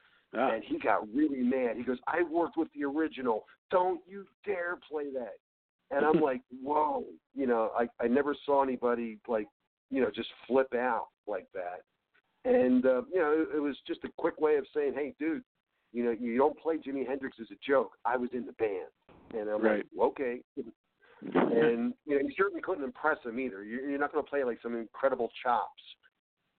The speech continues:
Speaker 2: where he would think, "Oh, wow, you're the next Jimi Hendrix." That was not the case.
Speaker 1: Wow.
Speaker 2: So that, you know, that was one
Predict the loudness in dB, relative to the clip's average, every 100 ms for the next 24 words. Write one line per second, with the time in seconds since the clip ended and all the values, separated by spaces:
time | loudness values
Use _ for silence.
0 | -2 4 4 4 0 -4 -6 -2 -2 0
1 | 2 0 0 -2 0 -2 -6 -4 -4 -6
2 | -10 -8 -8 -4 -4 -6 -12 -10 -8 -8
3 | -6 -2 -2 -4 -8 -8 -8 _ -20 _
4 | _ _ _ _ _ _ _ _ _ _
5 | -20 -20 -18 -12 -8 -6 -8 -10 -18 -20
6 | -6 2 2 2 -4 -2 -2 -2 -6 _
7 | _ _ -4 -2 -2 -6 -6 0 2 0
8 | -4 -8